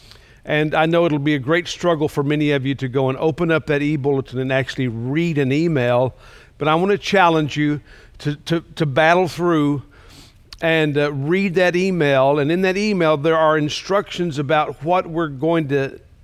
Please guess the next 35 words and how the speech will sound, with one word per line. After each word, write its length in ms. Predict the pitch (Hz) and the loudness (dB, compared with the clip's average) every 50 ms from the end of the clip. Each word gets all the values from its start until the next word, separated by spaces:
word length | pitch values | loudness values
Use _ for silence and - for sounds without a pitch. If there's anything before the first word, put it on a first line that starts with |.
| - | -20
have 380 | - - - 190 208 190 - - | -18 -8 -4 -2 -2 -2 -4 -6
to 100 | - 170 | -8 -8
do 380 | 156 151 214 220 202 175 165 151 | -4 -2 0 0 2 0 0 -2
to 80 | 131 | -2
be 120 | 131 156 160 | 0 0 0
able 180 | 156 135 147 | 0 0 -2
to 100 | 139 139 | -2 -2
meet 480 | 143 156 170 196 185 165 160 143 - - _ - - - - - - - - - | -2 -2 0 0 0 0 -2 -4 -8 -18 _ -20 -20 -20 -20 -20 -20 -20 -10 -4
on 220 | - 160 165 170 | -2 0 0 2
that 180 | 170 160 160 - | 2 0 0 0
evening 380 | 180 196 196 185 170 170 160 | -2 -4 -2 -2 0 0 0
of 100 | 151 135 | 0 0
the 80 | 127 139 | -2 -4
thirty-first. 880 | - - 170 160 151 151 135 - - 190 180 165 143 113 - - - - - - - - - - | -2 0 0 0 0 -2 -4 -4 -2 0 0 0 0 -2 -4 -10 -16 -20 -20 -20 -20 -20 -12 -6
And 140 | - 143 135 | -4 -2 0
here's 240 | 160 180 180 143 165 | 2 2 0 0 -2
a 80 | 165 | -2
couple 260 | - 175 165 151 170 | 0 0 0 0 0
of 80 | 170 143 | -2 0
things. 260 | 165 170 151 131 117 | 0 0 0 0 0
I'm 140 | 170 156 165 | -2 -2 0
gonna 160 | 175 170 165 | 0 0 0
give 220 | 143 151 180 151 175 | -2 -2 -2 -2 -4
you 80 | 165 | -4
some 180 | - - 180 165 | -2 -2 -2 -2
of 60 | 147 | -2
the 120 | 143 156 | 0 0
info, 480 | 165 180 190 151 - 156 143 139 139 143 | 0 0 0 -2 0 0 2 2 2 2
but 200 | 135 131 143 147 | 0 0 0 0
it's 160 | 143 139 - | -2 -2 -4
all 320 | - - 170 170 185 202 196 | -6 -2 0 2 2 2 2
there 420 | 170 196 180 151 147 147 151 165 | 0 2 2 2 2 2 0 0
in 140 | 165 156 151 | -2 -2 -2
the 80 | 147 | -2
link, 480 | 151 165 180 180 156 147 143 - - - | 0 0 0 0 -2 -2 -4 -8 -14 -20